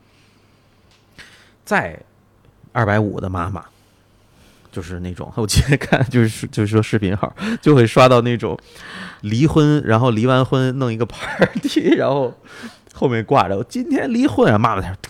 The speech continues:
呲，噔呲，噔呲，噔呲，然后后边一个小孩儿，<laughs> 就等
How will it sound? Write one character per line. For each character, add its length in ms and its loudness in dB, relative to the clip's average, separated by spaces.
呲， 220 -18
噔 180 -6
呲， 240 -8
噔 200 -4
呲， 140 -8
噔 180 -2
呲， 140 -6
然 140 4
后 80 4
后 80 0
边 100 0
一 40 -2
个 40 0
小 140 -4
孩 160 -10
儿， 140 -16
<laughs> 960 -4
就 180 -6
等 300 -10